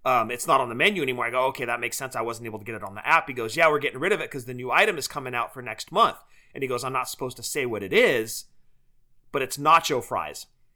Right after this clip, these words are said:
And Peyton's sitting next to me, and she actually liked the nacho fries more than I did. And she, like, perked up right away, like, "Oh, like, those are coming back quick." So she was super excited.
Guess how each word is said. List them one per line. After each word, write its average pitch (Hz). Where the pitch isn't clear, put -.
And 170
Peyton's -
sitting 139
next 165
to 143
me, 113
and 110
she 233
actually 135
liked 120
the 139
nacho 135
fries 117
more 127
than 104
I 160
did. 95
And 143
she, 226
like, 123
perked 160
up 147
right 135
away, 131
like, 110
"Oh, 151
like, 147
those 196
are 330
coming 147
back 117
quick." 139
So 127
she 233
was 214
super 156
excited. 139